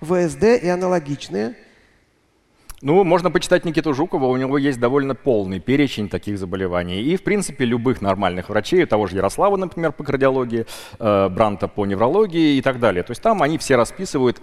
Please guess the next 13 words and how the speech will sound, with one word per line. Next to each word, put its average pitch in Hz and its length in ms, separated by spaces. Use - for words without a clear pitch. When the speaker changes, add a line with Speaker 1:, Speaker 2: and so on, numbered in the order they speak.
Speaker 2:
в 110 200
своей 165 440
специальности, 185 720
что - 220
лечить 175 420
не 123 300
нужно. 90 380
Speaker 1:
Э, 147 380
Виктория. 180 960
Врач 226 280
может 226 280
быть 214 220
вполне 220 440